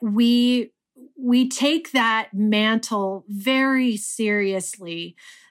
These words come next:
that we, we listen to ourselves, that we turn the mirror on ourselves when we're having our dinner conversations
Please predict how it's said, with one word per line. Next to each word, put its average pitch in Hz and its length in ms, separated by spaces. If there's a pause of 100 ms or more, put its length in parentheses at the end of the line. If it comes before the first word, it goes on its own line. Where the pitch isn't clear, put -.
that 233 140
we, 240 420
we 247 220
listen 302 540
to 269 200
ourselves, 202 1000
that 226 160
we 247 140
turn 294 340
the 320 80
mirror 233 420
on 220 240
ourselves 220 600
when 214 140
we're 214 100
having 247 480
our 233 120
dinner 220 340
conversations 202 1200